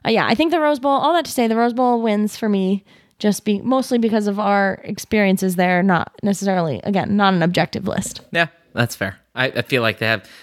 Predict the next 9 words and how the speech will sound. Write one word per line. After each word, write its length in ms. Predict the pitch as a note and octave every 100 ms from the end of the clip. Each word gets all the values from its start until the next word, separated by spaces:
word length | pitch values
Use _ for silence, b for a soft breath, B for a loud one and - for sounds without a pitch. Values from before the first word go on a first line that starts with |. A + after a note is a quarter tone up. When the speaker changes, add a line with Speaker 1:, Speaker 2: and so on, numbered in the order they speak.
| B
Speaker 2:
decent 360 | - B3 E3 B2+
food, 340 | - A#2+ B2
the 80 | A#2+
facilities 420 | A#2 D#3+ D3 C3+
are 100 | C3+
okay, 340 | A#2+ A#2 G#2 G#2+
the 60 | G#2
crowd 300 | A2+ G#2+ G2+
sucks, 460 | G2 F#2+ G2 -